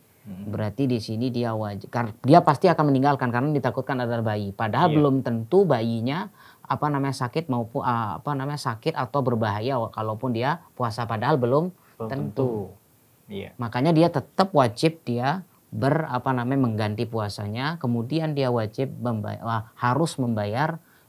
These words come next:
Speaker 2: fidyah.
Speaker 1: Fidyah. Hmm.
Speaker 2: Fidyah itu kalau dia memang yang ditakuti adalah, apa namanya, berbahaya bagi do-, apa, anaknya.
Speaker 1: Bagi
Speaker 2: Ini kan
Speaker 1: janinnya.
Speaker 2: biasanya yang paham di sini dokter.
Speaker 1: Iya.
Speaker 2: Kalau dokter mengatakan, "Oh, ini, ini secara penelitian manusia ya,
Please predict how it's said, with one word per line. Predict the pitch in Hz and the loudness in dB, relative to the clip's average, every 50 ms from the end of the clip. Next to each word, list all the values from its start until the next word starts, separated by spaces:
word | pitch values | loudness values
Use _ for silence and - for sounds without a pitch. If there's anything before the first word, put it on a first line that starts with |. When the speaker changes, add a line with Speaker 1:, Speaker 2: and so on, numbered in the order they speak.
| _ _ | _ _
Speaker 2:
fidyah. | - 120 107 123 - | -4 -4 -2 -4 -4
Speaker 1:
Fidyah. | 101 98 98 98 98 95 92 - - - - - - _ | -4 -4 -4 -4 -4 -6 -6 -8 -10 -10 -14 -18 -20 _
Hmm. | _ 98 95 92 - | _ -18 -18 -18 -8
Speaker 2:
Fidyah | - 117 104 98 113 113 104 110 | -6 -6 -4 -2 -2 -2 -2 -4
itu | 98 104 - 151 156 | -4 -6 -4 -6 -4
kalau | 147 127 113 113 - 113 | -2 -2 -2 -2 -2 -2
dia | 123 117 113 | -4 -4 -4
memang | 110 107 104 117 127 135 131 - _ | -4 -4 -4 -4 -4 -4 -6 -8 _
yang | - 135 127 127 123 127 | -6 -4 -2 0 2 2
ditakuti | 127 123 - 117 107 - - 151 151 - 185 175 | 2 0 0 -2 -4 -4 -6 -8 -6 -4 -4 -4
adalah, | - 123 107 98 101 95 101 123 147 175 170 - - - - _ _ _ _ _ | -4 -4 -6 -6 -6 -4 0 0 0 0 0 -4 -12 -20 -20 _ _ _ _ _
apa | - 110 110 117 127 | -10 -8 -6 -4 -4
namanya, | 127 123 123 117 117 113 113 120 135 139 120 | -4 -2 -4 -4 -4 -4 -4 -6 -6 -4 -2
berbahaya | 131 127 117 107 110 113 104 107 104 98 107 107 110 123 139 139 | -2 0 0 0 0 -2 -2 -2 -4 -4 -4 -4 -2 -2 -4 -4
bagi | 120 110 98 101 131 143 160 180 165 - _ _ _ _ _ _ - | -4 -6 -6 -4 -4 -4 -4 -6 -8 -14 _ _ _ _ _ _ -14
do-, | - 113 | -12 -8
apa, | - - 117 110 - 120 117 117 117 113 113 - - | -6 -6 -4 -4 -4 -4 -4 -4 -4 -8 -10 -10 -8
anaknya. | 110 113 113 107 - - 117 110 107 101 98 | -6 -6 -6 -6 -8 -8 -8 -8 -8 -6 -8
Speaker 1:
Bagi | 113 - - | -10 -8 -6
Speaker 2:
Ini | 110 117 123 | -4 -2 2
kan | 139 165 160 | 6 6 8
Speaker 1:
janinnya. | 151 139 | 8 8
Speaker 2:
biasanya | 131 120 107 139 156 156 | 8 6 4 0 0 0
yang | 151 147 | 0 -2
paham | 131 131 127 113 110 143 147 151 | -2 -2 -2 -2 0 -2 0 0
di | 143 - | 0 0
sini | 147 123 127 143 | 0 -2 -2 -2
dokter. | 139 120 107 113 - - 117 113 107 104 101 104 _ _ _ _ _ _ _ _ _ | -2 -4 -4 -6 -8 -8 -8 -6 -6 -8 -10 -14 _ _ _ _ _ _ _ _ _
Speaker 1:
Iya. | 127 117 110 104 95 92 - _ _ _ _ _ _ _ _ | -16 -14 -14 -14 -16 -18 -20 _ _ _ _ _ _ _ _
Speaker 2:
Kalau | - 123 123 139 | -2 0 2 4
dokter | 127 123 117 117 - 156 147 | 4 2 2 0 0 0 2
mengatakan, | 139 135 135 127 120 113 113 117 107 110 - 127 123 123 123 117 - | 2 2 0 0 -2 -4 -6 -10 -10 -8 -6 -6 -4 -6 -6 -8 -10
"Oh, | - - 127 135 | -8 -6 -4 -2
ini, | 135 123 120 131 139 143 139 - | -2 -2 -2 -2 -2 -4 -4 -2
ini | 123 147 160 | 0 0 0
secara | 156 - 165 147 139 | 2 4 4 4 4
penelitian | 120 135 135 131 120 123 135 127 | 4 4 4 4 4 4 2 2
manusia | 120 120 120 131 127 - 147 135 | 2 0 -2 -6 -4 -2 0 0
ya, | 113 104 107 | 0 -2 -4